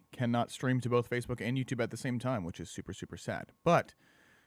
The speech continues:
we are gonna stream here to this YouTube channel, um, 'cause it seems like a lot of people in the YouTube really enjoy talking to me during the podcast. So, um, we will do that.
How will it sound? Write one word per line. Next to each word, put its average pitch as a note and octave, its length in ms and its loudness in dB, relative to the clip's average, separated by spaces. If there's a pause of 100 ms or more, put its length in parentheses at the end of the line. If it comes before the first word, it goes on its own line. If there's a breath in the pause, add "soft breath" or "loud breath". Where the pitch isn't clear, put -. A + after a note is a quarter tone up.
(140 soft breath)
we A2+ 100 6
are A#2+ 100 6
gonna A#2 160 2
stream B2+ 260 0
here B2+ 240 2
to A#2+ 400 2
this B2+ 260 0
YouTube C3+ 460 0
channel, D#3+ 580 -2
um, G#2 520 0
'cause G#2 100 -6
it F2 80 -4
seems G2+ 220 -4
like G2+ 100 -2
a F#2+ 60 -6
lot G2 160 2
of G2 40 -4
people G2 360 -2
in F#2 100 0
the F#2+ 220 0
YouTube G2 300 -4
really F#2+ 260 0
enjoy F#2 320 0
talking F2+ 400 -4
to F2+ 340 -6 (400 soft breath)
me C3 220 4
during A#2+ 200 2
the G#2+ 60 -2
podcast. E3 680 0 (420 soft breath)
So, B2+ 560 6
um, A#2 460 4
we A#2+ 100 6
will B2+ 120 4
do B2+ 160 6
that. C#3 380 4